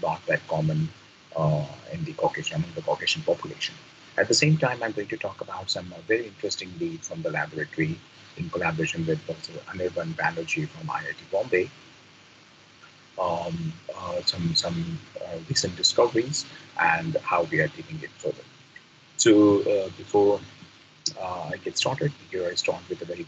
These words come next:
brief introduction, uh, to the head and neck cancer.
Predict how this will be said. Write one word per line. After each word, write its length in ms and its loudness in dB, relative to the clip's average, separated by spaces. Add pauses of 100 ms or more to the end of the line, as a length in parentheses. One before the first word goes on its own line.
brief 220 -6
introduction, 640 0 (500)
uh, 400 -2
to 120 -2
the 120 -4
head 140 -2
and 100 -4
neck 140 -4
cancer. 480 0